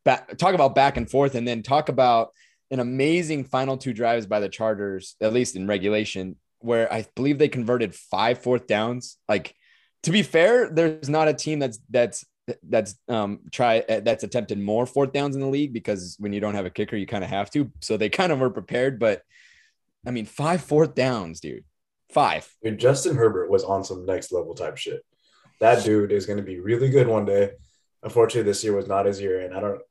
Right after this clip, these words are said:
Speaker 2: I think it was coaching. I don't like, I never liked that Brandon Staley pickup.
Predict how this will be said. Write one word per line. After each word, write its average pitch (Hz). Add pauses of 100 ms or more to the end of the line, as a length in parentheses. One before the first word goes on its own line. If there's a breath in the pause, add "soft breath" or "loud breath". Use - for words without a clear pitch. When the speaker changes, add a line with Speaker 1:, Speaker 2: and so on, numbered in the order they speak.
(260)
Speaker 2:
I -
think 143
it -
was 107
coaching. 110
I 117
don't 113
like, 110 (160)
I 101
never 120
liked 98
that 101
Brandon 95
Staley 92
pickup. 98